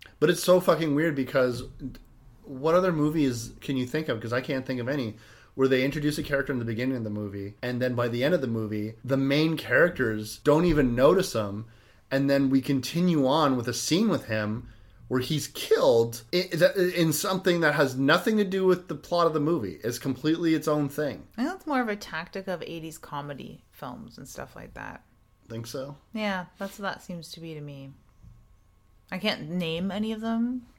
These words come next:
Speaker 1: Yeah, I certainly can't.
Speaker 2: But there has to be some sort of name for that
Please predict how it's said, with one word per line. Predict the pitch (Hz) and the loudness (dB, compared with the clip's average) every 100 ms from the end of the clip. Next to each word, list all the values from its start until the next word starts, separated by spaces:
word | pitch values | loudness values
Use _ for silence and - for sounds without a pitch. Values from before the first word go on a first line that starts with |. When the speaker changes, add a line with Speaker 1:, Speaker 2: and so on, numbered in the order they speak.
| - | -8
Speaker 1:
Yeah, | 113 113 | 0 0
I | 104 110 | 0 -4
certainly | 117 101 95 | -4 -6 -8
can't. | - 95 - - | -14 -16 -18 -10
Speaker 2:
But | 180 165 151 - - - - _ _ _ _ _ _ _ _ _ _ _ _ _ _ _ _ - | -2 -2 -2 -8 -20 -20 -20 _ _ _ _ _ _ _ _ _ _ _ _ _ _ _ _ -8
there | 190 | -6
has | 160 175 170 | -4 -4 -6
to | - | -10
be | 160 | -12
some | 151 - 151 | -12 -12 -12
sort | - 151 | -10 -10
of | 151 | -8
name | 156 151 151 | -10 -10 -12
for | - | -12
that | 151 143 - | -10 -10 -10